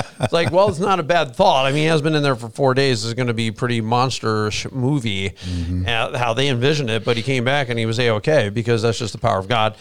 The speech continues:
Speaker 1: And it says that now a man named Lazarus was sick. He was from Bethany, the village of Mary and her sister Martha.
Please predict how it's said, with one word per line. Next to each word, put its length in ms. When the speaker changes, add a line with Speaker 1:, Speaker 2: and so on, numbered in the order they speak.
Speaker 1:
And 120
it 100
says 300
that 180
now 240
a 40
man 460
named 260
Lazarus 540
was 160
sick. 460
He 140
was 100
from 260
Bethany, 480
the 140
village 460
of 120
Mary 500
and 320
her 220
sister 480
Martha. 800